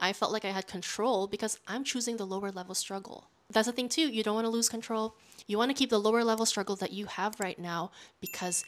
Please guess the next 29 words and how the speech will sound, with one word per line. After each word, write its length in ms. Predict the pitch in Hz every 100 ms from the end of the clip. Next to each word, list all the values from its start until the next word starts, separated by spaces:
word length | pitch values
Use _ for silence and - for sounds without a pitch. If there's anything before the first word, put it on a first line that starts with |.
| -
it 120 | 175
is 160 | 190 -
familiar 560 | 175 160 165 180 202
and 240 | 247 175 180
you 80 | 202
can 160 | 240
control 500 | 226 - - - -
it. 140 | - - _ _
So 400 | - 269 247 226 -
when 180 | 240
I 120 | 226 285
stopped 460 | - - 330 359
choosing 320 | - 285 240
the 100 | 220
lower 240 | 202 190 185
level 260 | 175 170
struggle 500 | 190 - 170 175 226 214
and 140 | 208
I 60 | 214
started 440 | - 196 208 220
struggling 580 | - - 247 294 214 214
with 140 | 214
higher 440 | - - 240 311 277
level 280 | 208 196
struggle, 380 | 185 - 175 185
it 80 | 240
was 160 | 240 233
so 160 | 226
unfamiliar. 720 | 208 214 202 190 185 185 185